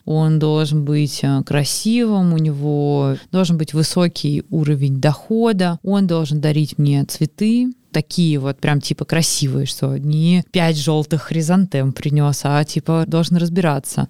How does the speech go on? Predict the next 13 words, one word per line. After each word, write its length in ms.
должен 480
как 200
бы 400
во 160
многих 440
вещах 300
разбираться. 580
Такой 320
образ 320
жизни 360
как 200
бы 100
транслируется. 800